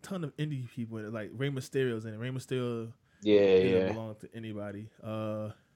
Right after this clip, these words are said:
Speaker 1: Okada's in it. So,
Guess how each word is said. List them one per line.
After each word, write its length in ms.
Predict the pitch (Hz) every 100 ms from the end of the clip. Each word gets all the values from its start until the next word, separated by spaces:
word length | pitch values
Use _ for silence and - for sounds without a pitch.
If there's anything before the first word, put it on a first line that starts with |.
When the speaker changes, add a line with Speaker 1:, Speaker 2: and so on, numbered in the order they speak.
| _ _ _
Speaker 1:
Okada's 560 | 120 - 135 120 123 117
in 160 | 120
it. 220 | 117 120 - _ _ - -
So, 460 | - 156 143 135 127